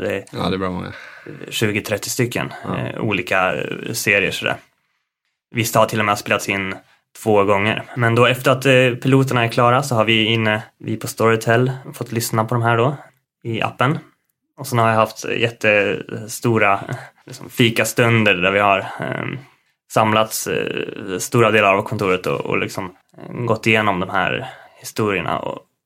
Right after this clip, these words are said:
Speaker 1: och gett, eh, kritik vad vi tyckte var bra och dåligt och sådär.
Speaker 2: Mm.
Speaker 1: Och efter det så har det, har det liksom gått tillbaka till författaren, och de har fått, eh,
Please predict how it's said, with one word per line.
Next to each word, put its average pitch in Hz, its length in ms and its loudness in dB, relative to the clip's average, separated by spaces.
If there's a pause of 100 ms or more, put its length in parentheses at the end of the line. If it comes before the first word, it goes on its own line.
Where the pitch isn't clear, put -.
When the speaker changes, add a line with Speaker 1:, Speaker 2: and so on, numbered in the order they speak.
(240)
Speaker 1:
och - 80 -10
gett, - 360 -6
eh, 107 60 -6 (220)
kritik 107 540 -2
vad - 100 -2
vi - 120 -4 (420)
tyckte 110 180 -8
var 101 100 0
bra 98 280 4
och 95 80 0
dåligt 92 400 -2
och - 60 -10
sådär. - 240 -8 (260)
Speaker 2:
Mm. 110 220 0 (840)
Speaker 1:
Och 120 80 2
efter 113 180 0
det 117 200 4
så 117 100 -2
har 113 160 6
det, 110 340 4 (560)
har 120 220 0
det 113 60 6
liksom 110 400 0
gått 131 180 4
tillbaka 135 340 6
till 131 120 2
författaren, 131 720 4
och 113 300 4
de 113 140 2
har 107 120 4
fått, - 360 -4
eh, - 60 -10